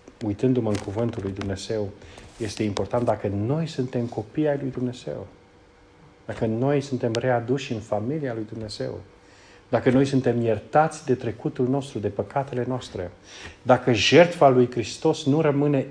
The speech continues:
inutilă sau de nefolosit sau de neactivat în viața noastră,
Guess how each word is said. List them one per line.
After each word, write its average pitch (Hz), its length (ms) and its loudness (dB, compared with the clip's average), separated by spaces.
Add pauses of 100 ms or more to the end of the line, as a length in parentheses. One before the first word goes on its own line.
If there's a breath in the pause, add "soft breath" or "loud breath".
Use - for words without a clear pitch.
inutilă 127 840 0 (360 loud breath)
sau 117 240 2
de 120 100 -2
nefolosit 123 920 0
sau 107 240 -2
de 104 120 0
neactivat 120 1040 -2 (460 loud breath)
în 104 160 -2
viața 110 360 -2
noastră, 110 540 -6